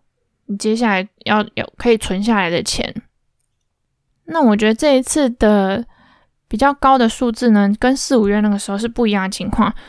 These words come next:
四、五月的时候比较像是大家恐慌逃命，就是把所有的资产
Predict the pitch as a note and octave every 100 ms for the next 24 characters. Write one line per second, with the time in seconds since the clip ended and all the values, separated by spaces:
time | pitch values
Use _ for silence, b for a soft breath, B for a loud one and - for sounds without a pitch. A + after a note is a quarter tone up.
0 | B B - F#4 B3 A#3+ B3 G#3+ - G#3+
1 | A#3+ G3+ G#3 A3+ A#3 A3+ A#3+ A#3 A3 G#3+
2 | G#3 - b b b b b - A3+ F#3+
3 | A3 A#3 A#3 A#3+ - F#3+ G#3+ G#3+ G3 A3
4 | A#3 F#3+ G3+ - A3+ G3 F#3 F3 E3+ -
5 | A3+ A3+ - F#3+ -